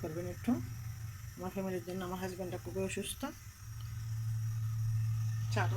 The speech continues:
বসিয়ে দিলাম, চা পাতাটা দিয়ে দিব। এই তো ছোট্ট একটা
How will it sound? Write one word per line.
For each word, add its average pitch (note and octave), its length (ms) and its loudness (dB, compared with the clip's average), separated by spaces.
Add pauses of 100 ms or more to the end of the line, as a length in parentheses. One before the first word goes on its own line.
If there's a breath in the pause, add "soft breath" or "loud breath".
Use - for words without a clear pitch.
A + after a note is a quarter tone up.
বসিয়ে G3 320 0
দিলাম, A#3+ 220 4 (1400)
চা - 160 0
পাতাটা G3 380 2
দিয়ে G3 200 2
দিব। F#3 120 0 (1500)
এই F3 140 -4
তো A3+ 60 2 (800)
ছোট্ট F#3+ 220 -4 (100)
একটা - 220 -2